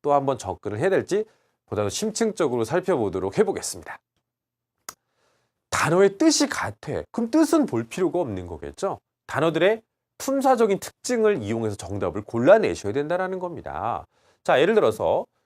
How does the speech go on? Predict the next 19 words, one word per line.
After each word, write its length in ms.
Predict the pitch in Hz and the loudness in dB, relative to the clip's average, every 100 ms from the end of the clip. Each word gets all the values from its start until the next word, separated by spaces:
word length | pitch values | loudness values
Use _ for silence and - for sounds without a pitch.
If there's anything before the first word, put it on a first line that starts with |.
| _ | _
우리가 240 | 151 202 202 | 2 4 2
전치사라고 1000 | - 120 127 - 240 220 214 190 160 | -2 -4 -4 -2 -2 2 4 4 2
하는 220 | 127 104 82 | 0 -2 -6
것은 540 | 73 196 180 71 67 _ _ _ _ _ _ - | -6 -4 -4 -6 -12 _ _ _ _ _ _ -2
뒤쪽에 640 | 185 196 - 254 226 233 | -2 0 2 4 4 2
필요한 560 | - 311 294 311 285 254 | 0 2 4 4 4 2
단어가 360 | 143 - 170 | 0 2 0
딱 80 | 214 | 0
하나밖에 720 | - - 320 330 254 156 - 123 | -4 -4 0 2 4 0 -2 -4
없습니다. 640 | 82 - 80 71 104 - _ _ | -4 -10 -14 -10 -8 -8 _ _
명사 720 | 113 117 160 247 269 247 262 | -2 2 2 2 0 2 2
상당 500 | 262 - 269 247 254 | 2 0 -2 4 4
어구만 420 | 147 123 151 165 123 | 4 0 0 0 0
있으면 380 | - 139 147 | -4 -2 -2
전치사의 680 | 143 110 107 - 165 151 143 | -4 -8 -8 -6 -2 0 0
기능을 360 | 143 113 117 165 | -2 -4 -2 -4
충족시킬 580 | - 208 220 - - 135 | -6 -6 -6 -6 -10 -12
수가 160 | - 175 | -6 -6
있는데, 480 | 92 - 113 87 | -4 -4 -2 -2